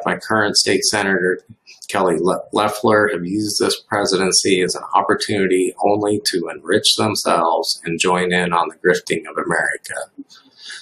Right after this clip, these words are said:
State governors like Brian Kemp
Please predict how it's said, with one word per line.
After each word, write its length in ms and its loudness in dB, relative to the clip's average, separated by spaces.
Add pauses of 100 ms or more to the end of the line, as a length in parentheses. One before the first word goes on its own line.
(340)
State 400 2
governors 600 2
like 260 0
Brian 480 0
Kemp 280 -2